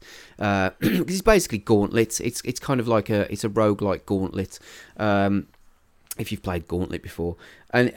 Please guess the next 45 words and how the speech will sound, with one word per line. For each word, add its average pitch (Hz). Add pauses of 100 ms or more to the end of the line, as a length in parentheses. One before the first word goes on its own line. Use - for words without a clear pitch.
but 156
it's 123
so 127
much -
fun. 92
It's 107
so 107
addictive 101
and 98
it's -
so 101
like, 95
"Oh, 92
just -
one 95
more 90
go, 90
just 98
one 95
more 90
go, 87
just -
one 98
more 92
go." 80
It's -
a -
great 98
game. 82 (380)
But, 120
um, 123 (140)
yeah, 113
it's, -
it's -
like 95
a -
couple -
of -
pound 92
as 92
well. 90
It's -
not 107
very 92
expensive. -